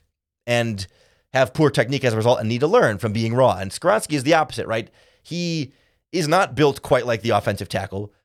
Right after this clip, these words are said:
but has the great technique and the experience that you don't really need to teach him much. It's just a matter of, can he do it in the N F L? And the more confident you are in his ability to ha-,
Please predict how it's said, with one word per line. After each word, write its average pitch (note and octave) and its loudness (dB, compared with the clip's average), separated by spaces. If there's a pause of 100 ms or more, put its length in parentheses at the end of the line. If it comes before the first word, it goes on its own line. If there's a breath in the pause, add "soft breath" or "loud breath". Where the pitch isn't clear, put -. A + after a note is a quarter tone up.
but B2 -4
has D#3 -2
the D#3 -2
great C3+ 2
technique A#2 -2
and G#2 -4
the F#2 -6
experience F#2+ -8
that A2+ 0
you B2 -2
don't D#3+ 2
really D#3+ 0
need D3+ -4
to G#2 -12
teach - -8
him A#2 -2
much. G2 -6 (240 soft breath)
It's A2 -10
just - -4
a D3 -6
matter C3 0
of, G#2 -6
can B2+ -2
he B2+ -2
do A#2+ 0
it - -4 (140)
in B2 -2
the A2 0
N G#2 -2
F G#2 -8
L? A2 2
And G#2 -6 (300 soft breath)
the B2 -2
more D#3 4
confident D#3+ -2
you A2+ -4
are G#2 0 (280)
in A#2 -6
his A2 -4
ability A#2 -4
to G#2 -6
ha-, G2+ -6